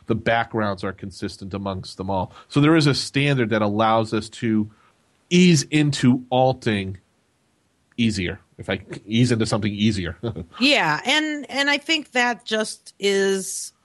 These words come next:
Speaker 2: um, adding playability to the game, longevity to the game. You know what I mean?
Speaker 1: Right.
Speaker 2: Because you, if you can play an alt, you're kind of adding to your length of time that you will play and enjoy the game.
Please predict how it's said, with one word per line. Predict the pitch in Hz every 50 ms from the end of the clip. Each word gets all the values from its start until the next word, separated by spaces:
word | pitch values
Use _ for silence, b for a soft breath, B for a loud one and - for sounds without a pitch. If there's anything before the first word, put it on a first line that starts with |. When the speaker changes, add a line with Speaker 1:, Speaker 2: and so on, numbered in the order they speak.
| - _ -
Speaker 2:
um, | - 190 185 185 185 185 180 175 180 180 175 175 180 175 - - -
adding | 190 190 202 202 202 196 190 190 190 185 185 170 b b b b b b b b b _ _ _ _ _ -
playability | - - 214 208 214 202 185 165 185 196 226 233 156 139 139 127
to | - - 147
the | 151 147
game, | 139 190 196 147 135 139 139
longevity | 160 175 175 185 175 170 147 165 180 185 165 165 139 135
to | 135 - - 151
the | 143
game. | 131 - - - - 139 151 160 - _ _ -
You | 180 185 185
know | 180 170
what | 175 170
I | 175
mean? | 180 175 180 185 196 208 - B B B B B
Speaker 1:
Right. | 113 110 98
Speaker 2:
Because | - - - 220 202 196 190 190 185 180 - 185
you, | 190 202 180 151 -
if | - 165 -
you | 196 226
can | - - 196
play | - - 214 202 196
an | 190 170
alt, | 160 185 208 208 175 170 170 - - -
you're | 185 170 165
kind | - - 190 180
of | 175 151 - -
adding | 156 165 175 180 180 175 170
to | - - 180
your | 170 165 165 165 170 175 170 170 160 - -
length | 143 156 170 180 - -
of | 170 -
time | - - 180 175 175 175
that | 165 151
you | 156 165 170 170 165 156 156 -
will | 156 165 160
play | - - 185 220 262 - - - 156 165 160 _ _ _ _ _ _ _ _ _ _ _ -
and | 185 185 180
enjoy | 175 165 160 180 170 165 156
the | 165
game. | 143 185 247 254 - - - - -